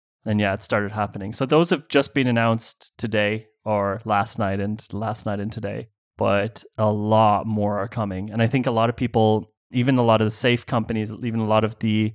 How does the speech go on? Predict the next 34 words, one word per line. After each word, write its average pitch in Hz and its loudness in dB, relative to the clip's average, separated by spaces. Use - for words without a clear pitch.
software 120 4
as 110 0
a 107 -6
service 120 -2
companies, 113 -2
even 120 -2
a 113 0
lot 110 2
of 107 -4
the 110 -2
entertainment 123 2
companies, 113 0
which 107 -6
are 110 -4
doing 107 -2
well 113 2
right 104 0
now, 107 -2
I 123 -2
think 127 0
you'll 120 4
even 110 0
start 107 0
to 113 -6
seeing 113 -2
layoffs 107 0
in 110 -8
these 110 -6
places 110 -4
just 120 -4
because 110 0
the 107 -2
spending 123 4
power 107 2